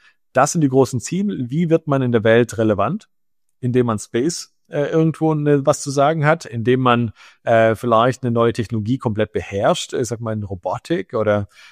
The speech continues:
dann genauso zum Beispiel das nächste große Ding ist die Bestromung und Souveränität, die wir benötigen für zum Beispiel physische Intelligenz. Also, äh, da wollen wir vielleicht als Europa derzeit als vielleicht ein,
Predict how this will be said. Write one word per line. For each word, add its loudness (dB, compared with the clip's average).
dann 0
genauso 2
zum -6
Beispiel -2
das -10
nächste -2
große -2
Ding 0
ist -4
die -18
Bestromung -2
und -2
Souveränität, 0
die -4
wir 0
benötigen -4
für -12
zum -10
Beispiel -2
physische -2
Intelligenz. -6
Also, 2
äh, 0
da 2
wollen 4
wir 0
vielleicht -8
als -2
Europa 0
derzeit 0
als -6
vielleicht -4
ein, -4